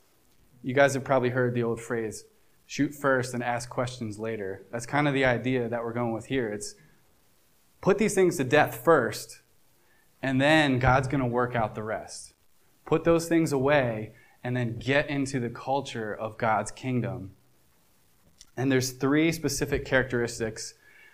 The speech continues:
from this text that are of heaven, the things above. These are the culture of God's kingdom that you guys have to put on if you want to walk as a Christian in this culture and,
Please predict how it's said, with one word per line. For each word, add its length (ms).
from 200
this 160
text 440
that 180
are 360
of 300
heaven, 640
the 80
things 380
above. 400
These 200
are 180
the 100
culture 640
of 140
God's 280
kingdom 440
that 200
you 80
guys 260
have 380
to 80
put 220
on 360
if 140
you 100
want 120
to 60
walk 380
as 120
a 40
Christian 480
in 120
this 140
culture 380
and, 240